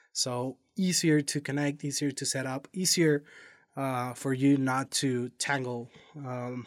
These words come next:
<laughs> between the cables and maybe destroy your set, V R set, or, or, um, or your console, or both, or you. Uh, <laughs> but yeah, um,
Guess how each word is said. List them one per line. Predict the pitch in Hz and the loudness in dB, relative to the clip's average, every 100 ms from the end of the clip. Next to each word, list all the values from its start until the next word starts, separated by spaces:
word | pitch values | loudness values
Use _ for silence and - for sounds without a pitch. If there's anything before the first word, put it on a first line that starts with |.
| - | -14
<laughs> | - | -6
between | 151 147 170 170 170 151 | -4 2 4 4 4 4
the | 147 143 143 | 2 0 0
cables | 165 151 139 - | -2 0 0 -2
and | 127 127 123 _ _ _ _ _ | -4 -6 -8 _ _ _ _ _
maybe | 135 131 127 | -4 -2 -2
destroy | 123 117 - 131 | -2 -2 0 -2
your | 123 120 117 117 113 | -2 -4 -4 -4 -4
set, | - 127 117 110 _ _ | -2 -2 -6 -10 _ _
V | 131 | -6
R | 120 | -4
set, | 113 131 120 113 | -2 -2 -4 -8
or, | 113 | -10
or, | 113 127 117 113 117 | -10 -10 -8 -8 -8
um, | 113 113 110 95 _ _ _ _ _ _ _ _ _ - | -8 -10 -12 -16 _ _ _ _ _ _ _ _ _ 0
or | 156 | 6
your | 170 131 | 6 6
console, | - 127 - 110 - | 0 -4 -4 -8 4
or | 156 170 | 10 10
both, | 127 120 110 - _ _ - - - - _ | 8 2 -2 -8 _ _ -20 -20 -20 -20 _
or | - 180 254 | 8 12 12
you. | 226 269 123 _ - | 12 10 8 _ 2
Uh, | 156 160 160 160 - | 6 8 8 6 8
<laughs> | 202 147 - - - - | 6 6 -4 -18 -18 4
but | 196 | 8
yeah, | 220 269 156 - 190 | 12 12 12 4 8
um, | 185 185 180 180 180 180 | 12 12 12 10 8 4